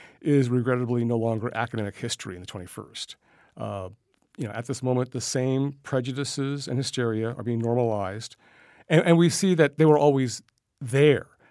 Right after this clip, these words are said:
that you just need to scratch the surface. And the same feelings that put Japanese Americans into camp in World War Two, uh, were always there, you know, just under the surface. Uh, the analogies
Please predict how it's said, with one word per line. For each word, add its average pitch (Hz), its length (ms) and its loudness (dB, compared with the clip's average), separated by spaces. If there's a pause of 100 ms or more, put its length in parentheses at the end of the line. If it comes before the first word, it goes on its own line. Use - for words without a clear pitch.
(120)
that 123 240 -4
you 131 140 -4
just 127 100 -2
need 143 80 -2
to 113 100 -8
scratch 131 400 -2
the 117 80 -6
surface. 127 640 -4 (460)
And 104 460 -6
the 107 100 -10
same 120 560 -2 (540)
feelings 113 340 -2
that - 160 -12
put 120 280 -6
Japanese 117 360 -6
Americans 117 360 -4
into 117 120 -6
camp 117 260 -6
in 101 80 -8
World 113 140 -6
War 113 120 -8
Two, 104 420 -6 (540)
uh, 107 360 -8
were 123 160 -4
always 113 440 -4
there, 104 400 -6 (100)
you 254 80 -16
know, - 80 -18 (100)
just 120 320 -6
under 117 120 -2
the 107 100 -8
surface. - 600 -10 (640)
Uh, 98 280 -12 (120)
the 143 160 -2
analogies 139 640 0